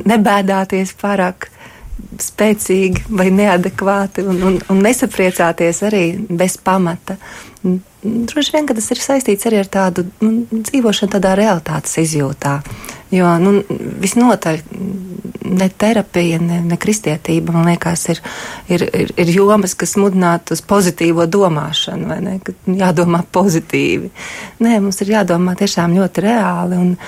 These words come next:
un, un bieži vien arī tā, nu, tā realitāte, izvērtējot lietas, ir tas, kas palīdz mums saglabāt mieru,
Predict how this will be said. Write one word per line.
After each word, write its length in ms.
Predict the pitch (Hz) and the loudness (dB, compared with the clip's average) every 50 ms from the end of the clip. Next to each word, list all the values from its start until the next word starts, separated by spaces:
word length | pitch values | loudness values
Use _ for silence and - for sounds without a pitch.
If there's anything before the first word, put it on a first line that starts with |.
| - - - - - - - - | -16 -14 -16 -16 -18 -20 -12 -2
un, 180 | - 196 190 185 | 0 2 2 2
un 200 | - - 190 185 | 2 2 2 4
bieži 260 | 196 214 202 196 - 196 | 4 4 2 2 2 2
vien 220 | 202 208 208 202 | 2 4 4 2
arī 140 | 185 175 175 175 | 2 2 0 0
tā, 220 | - - 180 175 170 170 | 0 0 0 0 0 0
nu, 160 | 180 190 196 | 0 0 0
tā 140 | - 190 185 | 2 2 2
realitāte, 800 | 196 233 294 330 285 214 175 - - 175 170 170 165 - - 202 | 4 4 4 4 4 2 0 -2 -4 -4 -4 -4 -4 -2 -2 -2
izvērtējot 640 | 202 196 175 175 175 170 - - 175 175 170 170 170 - | -2 0 -2 -2 -4 -4 -4 -4 -2 -2 -2 -2 -2 -2
lietas, 380 | 190 196 190 185 - - - | -2 -2 -2 -4 -6 -8 -10
ir 80 | 185 185 | -10 -8
tas, 200 | - 226 220 - | -6 -8 -8 -6
kas 240 | - - 185 - - - - | -8 -8 -10 -10 -12 -14 -6
palīdz 400 | - 262 262 254 220 202 - - | -2 0 2 2 2 2 2 0
mums 180 | 202 190 - | 0 -2 0
saglabāt 560 | - 233 202 180 170 156 160 151 156 156 - | -2 0 0 0 0 0 0 -2 -2 -2 -2
mieru, 460 | - 180 180 180 175 165 165 175 185 | -2 0 0 0 0 0 -2 -2 -4